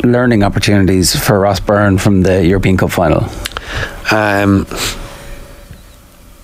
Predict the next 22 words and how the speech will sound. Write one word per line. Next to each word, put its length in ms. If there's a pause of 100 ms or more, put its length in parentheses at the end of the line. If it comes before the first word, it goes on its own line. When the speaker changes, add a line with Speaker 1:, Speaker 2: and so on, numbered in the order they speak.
(880)
Speaker 2:
how 180
to 180
operate 580
better 460 (160)
under 260
intense 460
pressure. 440 (680)
I 100
think 240
he'll 160
come 200
away 440 (920)
massively 500
hurt, 500 (440)
uh, 320
like 180
the 100
rest 240
of 80
that 80
Leinster 360
team. 400